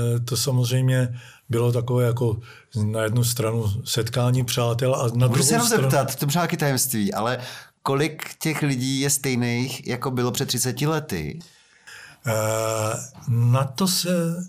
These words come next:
Speaker 1: dá těžko odpovědět, jo.
Speaker 2: <laughs>
Speaker 1: Ale vlastně v podstatě je to tak, že, eh, měli dva mluvčí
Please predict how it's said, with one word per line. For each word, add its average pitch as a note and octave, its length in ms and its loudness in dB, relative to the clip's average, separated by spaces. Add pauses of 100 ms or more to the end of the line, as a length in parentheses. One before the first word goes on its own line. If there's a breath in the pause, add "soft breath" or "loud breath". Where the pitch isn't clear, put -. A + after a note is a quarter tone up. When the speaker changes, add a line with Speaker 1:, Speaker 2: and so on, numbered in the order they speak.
(200)
Speaker 1:
dá C3+ 380 -2
těžko C#3 440 -2
odpovědět, A#2+ 960 -2
jo. G2+ 160 0 (320 loud breath)
Speaker 2:
<laughs> - 360 -6
Speaker 1:
Ale A#2 880 2 (320 loud breath)
vlastně B2 420 0
v - 140 -4
podstatě C#3+ 580 -2
je C#3 220 2
to C#3 120 -2
tak, C3+ 260 0
že, C3 520 0 (500 loud breath)
eh, A#2 40 0 (680)
měli B2+ 840 0 (840 loud breath)
dva G#2+ 260 2
mluvčí A#2+ 800 0